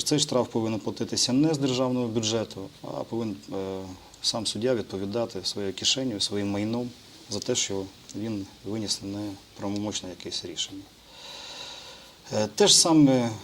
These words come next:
е, повинно стосуватися всіх депутатів, всіх рівнів, всіх сільських голів, міських голів. Тому що я казав,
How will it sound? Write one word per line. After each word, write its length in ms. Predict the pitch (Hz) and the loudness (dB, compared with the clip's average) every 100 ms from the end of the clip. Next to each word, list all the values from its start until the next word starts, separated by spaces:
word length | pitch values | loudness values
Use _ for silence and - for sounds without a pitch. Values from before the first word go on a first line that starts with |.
| - 107 | -8 -4
е, 260 | 104 104 | -2 -2
повинно 300 | 101 127 123 | 0 4 4
стосуватися 840 | 113 107 - 110 117 - 98 - 104 | 4 2 0 2 0 2 2 2 0
всіх 280 | 101 - 113 | 4 6 6
депутатів, 640 | 110 113 107 107 101 98 - | 4 -2 -4 -2 -4 -4 0
всіх 280 | - 107 | 0 0
рівнів, 480 | 143 160 117 101 - - - - - | 0 2 0 -2 -12 -18 -20 -20 -6
всіх 240 | - 117 | -2 0
сільських 360 | - 104 - 107 | 0 0 0 0
голів, 380 | 92 117 147 107 | 2 4 4 4
міських 340 | 101 - 147 | 0 2 4
голів. 420 | 113 113 110 104 98 - - - - - 117 | 4 2 0 -2 -4 -16 -20 -20 -20 -10 -4
Тому 100 | 110 | 0
що 140 | - | 0
я 80 | 107 | 0
казав, 440 | 110 110 135 135 | 0 2 4 4